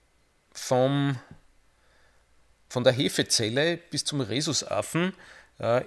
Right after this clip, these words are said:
ist Kalorienrestriktion etwas,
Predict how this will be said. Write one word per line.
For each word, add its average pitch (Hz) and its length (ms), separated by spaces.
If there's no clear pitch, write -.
ist - 200
Kalorienrestriktion 139 2000
etwas, 131 840